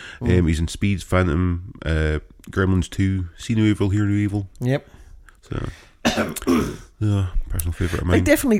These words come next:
Speaker 1: did paint his eye sockets black, though, right? Like, in the version I've got, he has the darkest blood-filled
Speaker 2: No.
Speaker 1: eyes I've ever seen.
Speaker 2: No, I think that's just, I think whatever,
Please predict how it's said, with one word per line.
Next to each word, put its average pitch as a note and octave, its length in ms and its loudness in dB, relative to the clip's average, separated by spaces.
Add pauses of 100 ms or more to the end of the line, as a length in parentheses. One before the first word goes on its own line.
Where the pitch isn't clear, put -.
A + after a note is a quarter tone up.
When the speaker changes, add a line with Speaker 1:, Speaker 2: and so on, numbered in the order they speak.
(120)
Speaker 1:
did F#3+ 360 6
paint D#3+ 260 6
his C#3 200 2
eye D3 280 4
sockets - 440 -2
black, G#2 340 -2
though, G2+ 140 -2
right? B2+ 320 -2 (720)
Like, D#3 160 0
in G3 120 0
the F#3+ 40 2
version F3+ 440 4
I've E3 160 4
got, A#2 180 2 (280)
he F#3+ 60 0
has F3 120 2
the E3+ 140 -2 (100)
darkest F3 640 2 (480)
blood-filled D3+ 640 4
Speaker 2:
No. C#3+ 40 6
Speaker 1:
eyes C#3+ 300 4
I've C#3 180 4
ever C3 220 0
seen. A#2+ 320 0
Speaker 2:
No, - 80 -2
I F#3 60 -6
think F#3 120 -6
that's - 200 -6
just, - 140 -12 (440)
I G#2 140 -4
think A#2+ 260 -8
whatever, F#2+ 560 -2